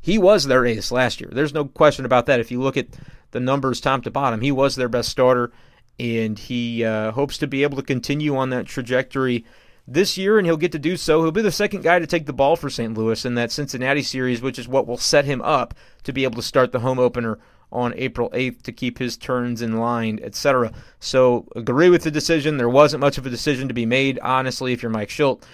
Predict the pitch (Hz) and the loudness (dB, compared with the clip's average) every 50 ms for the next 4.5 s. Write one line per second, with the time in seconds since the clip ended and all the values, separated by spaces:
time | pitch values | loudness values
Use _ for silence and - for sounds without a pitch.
0 | - - _ - - 120 117 - - 127 135 139 131 - - 135 127 - - 131 | -20 -20 _ -2 0 2 2 4 2 0 0 -2 -4 -2 0 0 0 0 0 0
1 | 120 113 - - 143 120 - 135 123 120 117 120 123 117 110 117 113 117 117 - | 0 0 0 0 0 0 0 0 -2 0 0 0 0 0 0 0 0 0 0 -2
2 | 127 110 117 117 110 - 113 117 113 113 113 110 104 - - _ _ - 127 147 | -2 -2 -2 -2 -2 -2 -2 0 0 0 0 -2 -4 -8 -16 _ _ -2 2 2
3 | 170 175 156 147 143 143 143 - 147 143 139 131 127 135 135 135 131 131 127 117 | 4 4 4 2 0 0 -2 -2 -2 0 0 0 2 2 2 2 0 -2 -2 -2
4 | 117 110 110 104 - - - 117 107 101 | -4 -6 -6 -8 -8 -6 -4 -4 -4 -4